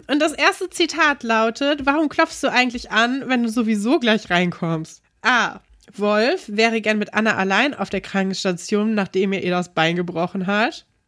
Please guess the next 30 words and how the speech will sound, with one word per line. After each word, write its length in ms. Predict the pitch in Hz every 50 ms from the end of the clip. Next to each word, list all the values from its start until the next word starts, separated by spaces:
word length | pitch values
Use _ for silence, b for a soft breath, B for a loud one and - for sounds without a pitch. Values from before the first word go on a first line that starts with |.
| _ _
B. 520 | - 190 220 226 220 208 208 233 277 247 196 -
David 600 | - 202 190 240 254 196 190 202 233 240 - - _ _ _ _ -
bereitet 500 | 202 214 - 202 208 226 240 262 226 -
sein 220 | - 208 196 175
erstes 420 | - 202 214 208 - 214 - -
Mal 220 | - 202 202 196 196
mit 200 | 196 196 190 -
Sarah 340 | 190 185 208 226 214 190 180
vor 360 | - - 175 180 190 208 220 B B B B B B
und 80 | - 196
wird 100 | 202 196
von 140 | - 202 - -
Otto 260 | 196 202 - - 196
überrascht. 800 | - 190 175 180 175 - 160 160 185 254 381 - - - - _ _ _ _ _ _ _ _ _ _ _ _ _ _ _ _ -
C. 400 | - - - 247 247 247 254 226
Romeo 760 | 214 214 214 214 214 214 220 226 226 240 254 285 311 320 254 226
will 140 | 220 240 247
vor 140 | 240 - 226
Josh 320 | 214 208 208 226 247 - -
nicht 240 | 247 247 - - -
zurück, 260 | 220 226 240 247 - _ - - _ -
äh, 220 | 226 240 233 233
nicht 300 | 208 - 254 277 - -
zugeben, 640 | - - 262 220 254 254 254 254 254 254 247 208 - -
dass 200 | 233 226 - -
er 80 | 240 -
für 100 | - 208
die 200 | 202 208 - -
aba-Gruppe 520 | 226 233 240 247 226 - 240 240 - - _
probt. 560 | - - - 262 262 269 294 330 320 - -